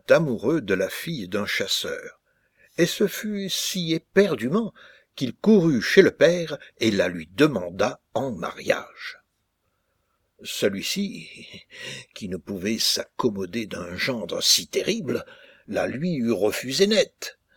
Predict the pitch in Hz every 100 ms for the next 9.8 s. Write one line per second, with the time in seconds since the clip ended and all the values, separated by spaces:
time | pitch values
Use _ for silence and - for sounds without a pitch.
0 | _ - - 107 - - - 135 165 -
1 | 131 147 139 - _ _ _ _ - 101
2 | 110 101 90 - - _ - 92 196 92
3 | 92 90 - - 107 135 - _ _ -
4 | _ _ - 175 196 185 127 120 - 104
5 | 120 98 - - - - - - - -
6 | _ _ _ _ _ _ _ _ _ _
7 | _ - 269 262 - 262 196 - 127 127
8 | - 107 78 78 - _ _ _ - 90
9 | 90 - - - 87 85 82